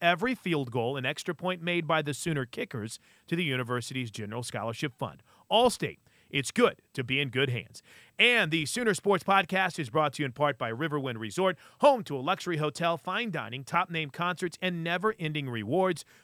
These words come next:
Riverwind Resort, the place to be. As always, we still start off the tailgate with a look at Boomer Bites,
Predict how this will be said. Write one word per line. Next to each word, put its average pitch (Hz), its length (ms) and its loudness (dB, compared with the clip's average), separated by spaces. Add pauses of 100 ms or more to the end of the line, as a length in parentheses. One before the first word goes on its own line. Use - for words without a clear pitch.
(120)
Riverwind 226 580 4
Resort, 160 400 2 (260)
the 139 100 -2
place 123 500 -2 (200)
to 151 160 0
be. 139 260 2 (240)
As 196 200 2
always, 247 380 0
we 262 160 -2
still 294 340 0
start 254 360 4
off 254 180 8
the 185 100 -2
tailgate 196 460 2
with 165 140 -2
a - 20 2
look 202 180 2
at 139 100 -4
Boomer 240 260 4
Bites, 139 360 4